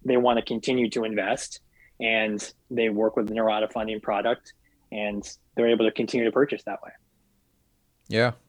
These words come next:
Speaker 2: exactly. Okay, let's wrap it up with the last question. What is the most common question you get asked post-closing, meaning after someone has closed escrow, taken possession and title to that property,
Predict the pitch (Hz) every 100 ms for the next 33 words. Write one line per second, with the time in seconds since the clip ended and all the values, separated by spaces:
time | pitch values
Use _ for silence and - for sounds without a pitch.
0 | - 101 98 104 - 87 _ _ - -
1 | 185 131 127 - 139 139 135 117 95 107
2 | 117 - 147 - 95 101 135 156 147 123
3 | - 101 113 135 131 - - 120 120 -
4 | 113 - 90 90 98 104 110 110 107 -
5 | - - _ _ - 131 135 - - 139
6 | 123 90 87 - 107 104 101 104 117 -
7 | - 123 117 113 104 90 - - 127 120
8 | 123 - 113 104 - 120 131 117 104 _
9 | - 107 107 - 104 95 - 123 117 113
10 | - 113 104 98 - 104 98 107 107 104